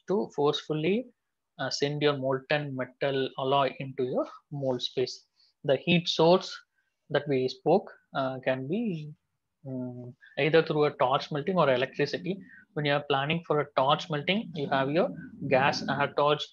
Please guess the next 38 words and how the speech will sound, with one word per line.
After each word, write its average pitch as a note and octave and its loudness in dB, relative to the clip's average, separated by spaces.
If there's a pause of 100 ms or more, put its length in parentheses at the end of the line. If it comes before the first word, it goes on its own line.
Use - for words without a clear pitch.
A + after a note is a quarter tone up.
(140)
gas C3+ 0
oxygen, C#3+ -4 (160)
oxyacetylene C#3 -2 (100)
torch, C#3+ 0 (340)
or B3 0
hydrogen C#3 0
oxygen D#3 -6
generator, B2+ -4
and C3 -10
different C#3 -6
types C3+ -4
of, E3+ 0
like, D3 0 (140)
uh, B2+ 0
heat D#3 -2
source - -2
when C3+ -8
you C3 -4
go C#3+ 4
for C#3 -2
your, G3+ 0 (580)
uh, B2+ -8 (120)
torch C3+ 4
melting. B2+ -6 (1400)
So D3+ 2
these D3+ 2
are, D#3 6
like, D3+ 2
different D3+ 0
torches. C3+ 0
First C#3+ 0
you D3 0
will C#3+ -2
have C3+ 0
a C#3+ 2
gas C3 0
air C3 -2
torch. D3+ 2